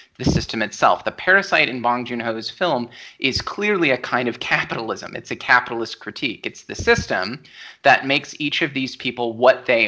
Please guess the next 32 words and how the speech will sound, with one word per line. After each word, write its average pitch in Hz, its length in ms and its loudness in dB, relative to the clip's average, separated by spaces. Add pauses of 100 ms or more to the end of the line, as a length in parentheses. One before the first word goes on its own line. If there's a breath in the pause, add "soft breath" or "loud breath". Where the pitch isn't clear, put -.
are, 135 560 0
right? 110 260 -2
It's 110 200 -8
the 120 120 -6
system 165 380 0
that 127 240 2
produces 117 720 -4 (280 loud breath)
rich 156 360 2
people 143 340 0
who 135 140 -6
live 127 180 2
off 113 220 2
the 110 80 0
backs 113 340 0
of 104 120 -6
poor 123 240 0
and 117 120 0
working 110 300 -4
class 104 300 -6
people, 196 400 4
and 127 160 2
it's 117 160 -4
poor 156 260 2
people 135 340 0
who 127 140 -2
envy 143 380 2
and 123 100 0
to 117 140 -4
a 107 60 -2
certain 117 280 0
extent 110 400 -6
resent 117 680 2